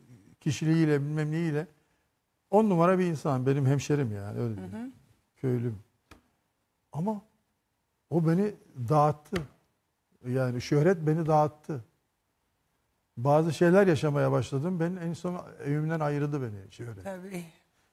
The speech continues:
Speaker 1: Yani onu, o, o beni
Speaker 2: Evet.
Speaker 1: bozdu.
Speaker 2: Demek ki, e, birçoğumuz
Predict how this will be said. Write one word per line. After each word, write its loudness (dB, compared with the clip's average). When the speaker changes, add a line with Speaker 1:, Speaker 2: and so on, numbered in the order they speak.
Speaker 1:
Yani 6
onu, 6
o, 6
o 6
beni 4
Speaker 2:
Evet. 0
Speaker 1:
bozdu. 2
Speaker 2:
Demek 0
ki, 2
e, 2
birçoğumuz -2